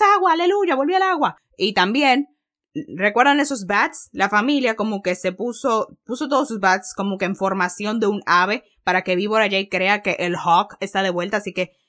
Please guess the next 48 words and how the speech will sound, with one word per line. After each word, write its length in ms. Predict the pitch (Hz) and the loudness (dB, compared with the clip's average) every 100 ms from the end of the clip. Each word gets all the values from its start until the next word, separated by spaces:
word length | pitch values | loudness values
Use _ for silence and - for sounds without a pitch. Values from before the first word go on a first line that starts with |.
| _ | _
se 180 | - 202 | -6 -4
esconde, 540 | 190 - 185 208 208 | -4 -2 -2 0 0
pero 200 | 202 180 | 0 0
después 320 | 175 170 202 - | -2 -2 -4 -4
he 260 | 220 214 - | -6 -8 -10
really 360 | 170 294 508 - | 0 4 4 4
quickly 300 | 302 - 262 | -2 0 -2
figures 400 | - 247 214 208 | 0 2 2 2
out 180 | 202 196 | 0 0
that 120 | 185 | -2
this 160 | 196 196 | -4 -6
is 60 | |
not 160 | 196 190 | -4 -2
the 80 | 185 | 0
real 180 | 185 185 | 0 2
Hawk, 300 | 170 196 - _ _ | 2 0 -2 _ _
that 120 | 170 | -6
this 180 | 202 220 | -4 -2
is 80 | 214 | -2
just 160 | 202 202 | -2 -2
a 80 | 190 | 0
bunch 220 | 202 202 | 0 -2
of 100 | 175 | -4
people 320 | 214 202 190 | -6 -2 -2
riding 320 | 175 185 196 | 0 0 0
in 140 | 175 165 | -2 0
bats, 500 | 170 269 - - _ _ - | 2 2 -2 -12 _ _ -6
and 380 | 190 180 175 160 _ 180 160 | -2 0 -2 -8 _ -18 -4
great 260 | 190 285 | -2 0
coordination, 580 | 285 285 214 202 - 175 | 0 0 0 -2 -2 -4
by 120 | 165 | -6
the 100 | 156 | -8
way. 260 | 151 147 - _ _ _ | -8 -10 -12 _ _ _
How 200 | 226 427 | 0 2
did 160 | 392 | 4
they 140 | 247 269 | 4 2
manage 400 | 220 214 269 214 | 2 2 0 -2
to 140 | 220 | -4
do 100 | 185 | -4
this 160 | 214 190 | -6 -4
so 120 | 175 | -2
fast? 240 | 180 202 | 0 0
These 160 | 170 285 | -2 -4
people 280 | 339 311 285 | -4 -2 0
must 280 | 240 233 - | -2 -4 -2
have 180 | 196 - | -2 -2
great 220 | 160 202 | -4 -4
communication. 680 | 208 175 156 175 165 175 | -4 -4 -4 -4 -4 -6